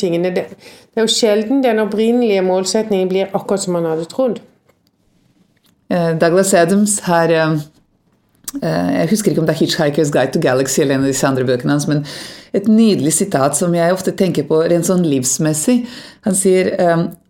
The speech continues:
Speaker 2: «I, I, I didn't end up where I wanted to be, but I ended up where I needed to be.»
Speaker 1: Mm.
Speaker 2: Og det er rart hvordan liksom livet dytter deg, og så må du være klok nok å høre etter når du må. Og det er
Speaker 1: Ja.
Speaker 2: sånn det er med entreprenørskap også.
Speaker 1: Ikke sant? Og i ettertid så kan man alltid connect the dots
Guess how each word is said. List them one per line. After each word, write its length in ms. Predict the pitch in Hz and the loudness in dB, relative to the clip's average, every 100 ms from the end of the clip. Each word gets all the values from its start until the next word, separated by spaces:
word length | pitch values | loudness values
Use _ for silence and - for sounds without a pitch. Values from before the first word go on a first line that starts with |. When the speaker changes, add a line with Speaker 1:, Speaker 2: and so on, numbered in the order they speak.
| - | -16
Speaker 2:
«I, 140 | 262 - - - - | -12 -12 -12 -14 -8
I, 100 | 165 - 190 | -10 -4 0
I 20 | |
didn't 380 | 185 208 233 226 - | 2 4 2 0 -2
end 260 | 185 175 | 0 2
up 200 | 190 196 | 2 0
where 220 | 185 165 | 0 2
I 140 | 160 165 | 2 2
wanted 440 | 147 143 147 175 | 2 -2 -4 -6
to 80 | - 165 | -4 0
be, 140 | 226 | 0
but 240 | 170 156 | 0 0
I 80 | 175 | 0
ended 360 | 165 147 147 147 | 0 0 0 0
up 120 | 160 160 | 0 0
where 120 | 151 | 0
I 80 | 160 | 2
needed 460 | 147 135 131 135 | 2 2 0 -2
to 80 | 180 | -2
be.» 300 | 151 196 208 - | 0 0 0 -6
Speaker 1:
Mm. 160 | 175 170 | -12 -4
Speaker 2:
Og 80 | 196 | 2
det 160 | 202 | 2
er 60 | 185 | 4
rart 240 | 214 254 | 2 0
hvordan 320 | 254 185 190 185 | 0 2 2 0
liksom 300 | 180 190 185 185 | 0 0 0 0
livet 320 | 175 156 180 | 2 2 4
dytter 340 | 214 220 147 156 | 2 0 0 2
deg, 220 | 220 233 | 2 2
og 40 | 196 | 0
så 120 | 208 | 0
må 80 | 185 | 0
du 80 | 175 | 2
være 220 | 170 185 190 | 0 0 -2
klok 240 | 156 143 | -4 -2
nok 220 | 160 156 | -4 0
å 60 | 175 | 0
høre 240 | 175 151 135 | 0 0 -2
etter 380 | - 202 202 | 0 -2 0
når 220 | 196 160 151 | -2 0 2
du 40 | 160 160 | 2 0
må. 160 | 156 180 208 - | 0 0 -2 -8
Og 80 | - | -2
det 120 | 175 | 0
er 40 | 175 | 2
Speaker 1:
Ja. 80 | 190 | 2
Speaker 2:
sånn 160 | 180 | 2
det 80 | 175 | 2
er 40 | 165 | 0
med 160 | 165 156 | 0 0
entreprenørskap 580 | 165 175 160 135 175 165 | 0 0 0 0 -2 0
også. 300 | 160 214 214 | 0 2 0
Speaker 1:
Ikke 160 | 214 | 0
sant? 320 | 233 254 254 - | -2 -2 -2 0
Og 100 | 240 | 0
i 120 | 240 | 0
ettertid 480 | 240 233 269 269 254 | -2 -2 -2 -2 -2
så 80 | 240 | -2
kan 140 | 226 | -2
man 120 | 226 220 | 0 0
alltid 260 | 226 226 | -2 -2
connect 380 | 226 208 208 208 | -2 -2 -2 -4
the 80 | 196 | -4
dots 500 | 180 240 240 - - | -2 -2 -4 -6 -8